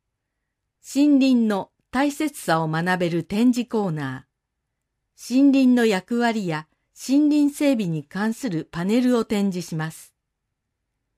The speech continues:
木工教室。久我見山の木材、竹、植物のつるを使って自由に工作ができます。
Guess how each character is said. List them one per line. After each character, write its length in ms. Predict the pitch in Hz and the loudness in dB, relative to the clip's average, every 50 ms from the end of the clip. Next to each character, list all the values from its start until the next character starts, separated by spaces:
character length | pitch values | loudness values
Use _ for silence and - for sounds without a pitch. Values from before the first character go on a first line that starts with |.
| _ - | _ -10
木 260 | 175 180 180 170 - _ - | -6 -6 -6 -6 -6 _ 2
工 220 | - 285 285 269 | 4 4 4 4
教 300 | 277 - 269 240 214 180 | 2 -2 -2 -2 -2 -2
室。 400 | 160 - - _ - 143 - _ _ _ _ _ _ _ _ _ _ _ _ _ _ _ _ _ _ _ | -4 -8 -16 _ -18 -18 -18 _ _ _ _ _ _ _ _ _ _ _ _ _ _ _ _ _ _ _
久 220 | - 202 202 254 | -6 -2 0 2
我 60 | 269 262 | 4 4
見 140 | 269 262 | 4 4
山 220 | 262 240 226 226 214 | 4 4 2 2 0
の 280 | 202 196 190 - - _ _ _ - | 0 -2 -4 -6 -10 _ _ _ -8
木 320 | - 170 - - 302 294 | -8 -8 -4 -4 -4 -2
材、 340 | 277 247 196 165 143 - - _ _ - | -2 -2 -4 -4 -4 -8 -12 _ _ -12
竹、 480 | 151 147 - - 202 185 180 - _ _ | -12 -12 -10 -6 -4 -4 -4 -4 _ _
植 380 | - - 190 165 - - 294 | -14 -10 -10 -8 -4 -2 0
物 260 | 269 262 - - 190 | 0 0 -2 -2 -6
の 160 | 170 160 156 156 | -6 -6 -6 -6
つ 180 | - - 262 | -6 -4 -2
る 140 | 269 262 226 | 0 0 0
を 80 | 165 147 | 0 -2
使 260 | - - - - 175 | -4 -10 -10 -8 -8
っ 80 | 170 | -8
て 340 | _ _ - 175 151 - _ _ _ _ _ _ _ _ _ - | _ _ -10 -8 -8 -10 _ _ _ _ _ _ _ _ _ -14
自 200 | - 175 202 233 | -8 -4 0 2
由 160 | 277 320 311 294 | 2 2 2 2
に 160 | 277 190 143 | 2 0 0
工 240 | - - 196 208 202 | -4 -6 -6 -4 -4
作 280 | - 208 180 - 196 | -4 -6 -6 -6 -4
が 140 | 170 170 165 | -4 -4 -2
で 120 | 170 156 | -4 -4
き 120 | - - 156 | -6 -6 -10
ま 160 | 151 143 139 | -10 -10 -12
す。 220 | - - - - | -14 -20 -20 -20